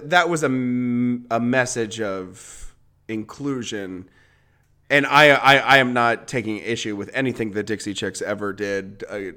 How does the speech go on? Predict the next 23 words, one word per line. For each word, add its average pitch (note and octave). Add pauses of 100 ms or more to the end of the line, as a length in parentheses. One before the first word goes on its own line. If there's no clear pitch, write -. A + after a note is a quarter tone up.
against G2
George E2+
Bush B2
after F#2+
the F#2
war, F#2 (460)
but G2+
that C3+
was A#2
a, G2+ (120)
a G#2+
more A2
div-, G2+ (140)
divisive G2 (100)
message. A2+
I A2+
mean, G#2+
it G2+
was, G2 (200)
"This A2
guy's G2+
fucking F#2
wrong," G2+